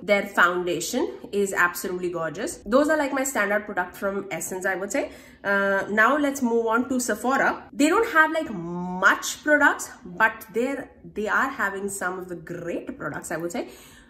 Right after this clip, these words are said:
One is Huda Beauty's Mercury Retrograde Palette,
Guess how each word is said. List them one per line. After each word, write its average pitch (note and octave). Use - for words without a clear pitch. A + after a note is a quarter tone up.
One A#3+
is A#3+
Huda B3+
Beauty's B3
Mercury G#3
Retrograde F3+
Palette, D#3+